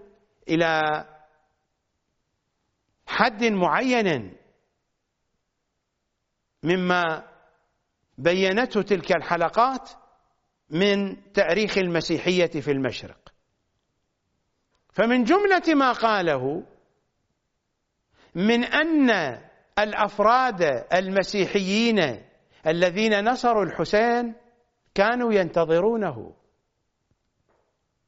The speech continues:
وهم من بقايا أولئك الذين ذهبوا إلى العراق بانتظاره. بسبب هذا الكلام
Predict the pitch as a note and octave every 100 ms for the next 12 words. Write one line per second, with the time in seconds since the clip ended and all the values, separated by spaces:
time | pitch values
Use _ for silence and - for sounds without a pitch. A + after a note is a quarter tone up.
0 | _ _ _ _ _ _ D3+ F#3+ G#3+ G#3
1 | G#3 G#3 G3+ F#3 F#3+ A3+ C4+ D4+ C#4+ C#4
2 | C4 B3+ A3 - - - G#3+ G#3+ A3 A3+
3 | G#3 G#3+ - G#3 G3 G3+ F3+ G3 F#3+ F#3
4 | F3+ F#3+ - _ _ _ _ _ _ _
5 | _ _ _ _ _ _ _ _ _ -
6 | - D3 C4+ B3 D4 D4 C#4 A#3 A#3+ A3+
7 | G3 A#3 C4+ C#4+ C#4+ C4+ - - E3 A3+
8 | G#3 G#3+ G#3 A3+ A3+ G3+ C3 F2+ D2+ _
9 | _ _ _ _ _ _ _ _ _ _
10 | _ _ _ _ _ _ _ _ _ _
11 | _ _ _ _ _ _ _ _ _ _
12 | _ _ _ _ _ _ _ _ _ D3
13 | D3 A#3+ A#3 G#3 F3 F3+ E3+ D#3+ F3 F3+
14 | A#3